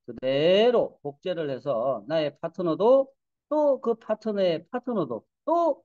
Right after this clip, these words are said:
그 파트너의 파트너의 파트너도 우리는 계속해서 이 복제 시스템을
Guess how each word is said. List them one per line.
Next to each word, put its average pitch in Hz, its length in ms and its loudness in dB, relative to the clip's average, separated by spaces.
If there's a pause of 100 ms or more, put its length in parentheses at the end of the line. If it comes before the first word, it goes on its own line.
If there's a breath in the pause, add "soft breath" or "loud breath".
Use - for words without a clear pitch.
그 220 160 0
파트너의 196 560 -2
파트너의 175 460 -6
파트너도 151 520 -6 (280)
우리는 165 340 0
계속해서 220 1400 4 (200 soft breath)
이 190 120 -2
복제 180 380 -2
시스템을 196 640 0